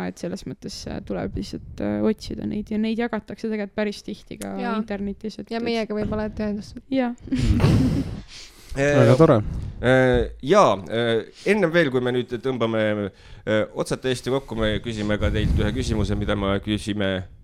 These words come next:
Speaker 3: kõikidelt külalistelt.
Speaker 4: Mis, mis see oli, kas see on,
Speaker 3: Küsinud.
Speaker 4: äh, Miku Radikas või?
Speaker 3: <laughs>
Speaker 4: Või Tradikas või?
Speaker 3: Radikas, jah, Miku Radikas. <laughs> Jah, Tradikas oli uus pop noortepärane sõna,
Speaker 4: Jah.
Speaker 3: mis sina lõid. Aga,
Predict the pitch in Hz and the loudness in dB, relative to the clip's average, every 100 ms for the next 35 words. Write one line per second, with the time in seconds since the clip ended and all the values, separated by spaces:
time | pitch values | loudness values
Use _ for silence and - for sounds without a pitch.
0 | - - - 151 - 95 101 107 101 90 | -20 -14 2 2 2 -8 -4 -2 -2 -4
1 | - - 147 139 - 127 117 - 127 120 | -4 -2 4 4 8 6 6 4 2 4
2 | 120 120 117 135 - 113 127 117 - 107 | 6 6 8 6 6 8 8 8 0 2
3 | 110 - - - - - - - - - | 2 2 -4 -8 -4 -2 0 0 0 -2
4 | 101 - 104 110 127 131 127 - 101 110 | -6 -4 0 4 6 6 6 2 4 4
5 | 107 120 - 98 - 95 98 98 - 95 | 4 2 0 -2 -6 -4 -2 0 0 0
6 | 104 101 90 - 131 - 247 - 415 - | -2 -4 -8 8 8 10 6 6 4 4
7 | - 339 - - - - - - - - | 6 2 4 2 0 -8 -20 -20 -20 -16
8 | - - - - - - - - - - | -16 -16 -20 -20 -20 -18 -18 -16 -16 -18
9 | - - - - - - - - - - | -14 -14 -14 -20 -14 -12 -10 -10 -8 -10
10 | - - - 113 - 139 151 131 - 101 | -8 -8 -4 -4 -2 0 0 -2 -6 -6
11 | 104 107 113 104 - 113 110 127 110 104 | -6 -4 -6 -8 -8 -8 -8 -6 -6 -4
12 | 98 101 101 160 107 101 101 92 107 104 | -8 -8 -4 0 0 0 -6 -6 -4 -2
13 | 101 95 - - - - 95 113 | -4 -6 -10 -6 2 4 6 4